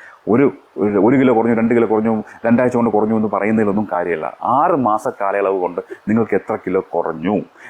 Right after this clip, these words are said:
ആ കുറഞ്ഞതും കൊഴുപ്പാണോ കുറഞ്ഞത്, നിങ്ങളെ മസിൽ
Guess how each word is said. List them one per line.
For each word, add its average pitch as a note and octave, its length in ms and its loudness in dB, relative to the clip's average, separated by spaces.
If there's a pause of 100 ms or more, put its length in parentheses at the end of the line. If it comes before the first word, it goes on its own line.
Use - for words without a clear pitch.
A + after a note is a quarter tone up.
(100)
ആ D#3 80 2 (160)
കുറഞ്ഞതും C#3+ 460 2 (260)
കൊഴുപ്പാണോ F3 720 2
കുറഞ്ഞത്, C3+ 380 2 (480)
നിങ്ങളെ B2+ 180 2
മസിൽ B2 340 2